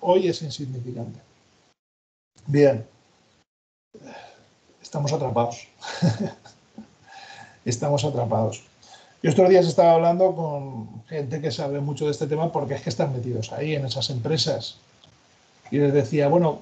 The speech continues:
dame alguna clave para que pueda entender mejor lo que está pasando". Y la respuesta era siempre la misma. Especulación pura y dura. Digo, ¿pero especulación para qué? Porque esto puede llevar a un caos monumental.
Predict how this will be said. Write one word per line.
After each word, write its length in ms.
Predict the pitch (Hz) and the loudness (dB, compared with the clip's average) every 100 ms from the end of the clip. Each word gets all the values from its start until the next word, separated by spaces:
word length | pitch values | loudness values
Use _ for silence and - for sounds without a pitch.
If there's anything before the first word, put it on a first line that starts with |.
| - | -4
dame 300 | 160 202 220 | 4 6 6
alguna 420 | 202 202 190 - | 6 4 4 4
clave 300 | 190 196 190 | 6 6 4
para 240 | 185 165 | 2 0
que 80 | 151 | -2
pueda 240 | 147 185 | 4 4
entender 440 | 185 175 160 170 170 | 4 0 0 0 0
mejor 440 | 160 139 165 170 | -2 -4 -2 0
lo 100 | 170 | 0
que 80 | 143 | -2
está 180 | - 143 | -8 -10
pasando". 380 | 123 113 110 127 _ _ _ _ _ _ _ _ _ _ _ _ _ | -10 -12 -16 -20 _ _ _ _ _ _ _ _ _ _ _ _ _
Y 80 | 175 | -2
la 120 | 147 | 0
respuesta 540 | 143 117 156 113 160 | 0 -2 -6 -4 -6
era 140 | 151 143 | -4 -4
siempre 280 | 165 131 117 | -4 -8 -10
la 120 | - | -10
misma. 280 | 131 - - _ _ _ _ _ _ _ _ | -12 -14 -20 _ _ _ _ _ _ _ _
Especulación 760 | 185 - 156 135 139 123 165 147 | -6 -2 -2 0 -2 0 0 0
pura 200 | 147 127 | 0 0
y 60 | |
dura. 200 | 123 - - _ _ _ | -2 -4 -10 _ _ _
Digo, 160 | 156 131 | -4 0
¿pero 160 | 143 | -2
especulación 640 | 117 151 139 127 170 196 | -2 -2 -2 0 2 2
para 260 | 214 190 143 | 2 0 0
qué? 120 | 175 | -2
Porque 260 | 190 170 156 | -4 -4 -4
esto 200 | - 190 | -2 0
puede 160 | 208 202 | 4 4
llevar 220 | 175 160 | 4 4
a 80 | 147 | 2
un 120 | 135 | 0
caos 360 | 151 156 131 | 2 2 2
monumental. 720 | 139 135 127 123 113 151 185 | -2 -2 -2 -4 -2 0 0